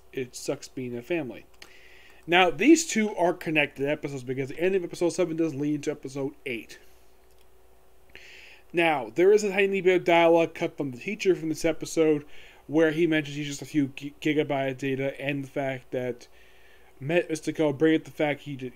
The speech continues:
doesn't really care the fact he needs a few kilobyte data. Yeah, it's kind of odd they cut that out. I guess they cut it out because it wasn't necessary, because here's the thing.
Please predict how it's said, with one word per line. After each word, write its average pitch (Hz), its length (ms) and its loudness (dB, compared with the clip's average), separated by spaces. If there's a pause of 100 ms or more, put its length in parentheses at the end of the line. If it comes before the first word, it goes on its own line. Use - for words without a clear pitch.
doesn't 139 380 -4
really 139 120 -4
care 147 140 -4
the 139 80 -4
fact 139 220 -6
he 127 60 -8
needs 123 140 -10
a - 40 -20
few 127 120 -8
kilobyte 123 460 -6
data. 139 320 -2 (1160)
Yeah, 226 560 6 (100)
it's 185 200 4
kind 247 220 2
of - 160 -2
odd 160 320 0
they 180 140 2
cut 185 240 -4
that 196 180 4
out. 202 440 2 (220)
I 151 140 -2
guess 170 320 0
they 175 140 0
cut 175 180 -2
it 165 80 2
out 170 220 2
because 156 840 0 (580)
it 143 200 0
wasn't 131 460 -4
necessary, 175 840 0
because 151 500 0
here's 208 280 4
the 185 100 0
thing. 127 160 -4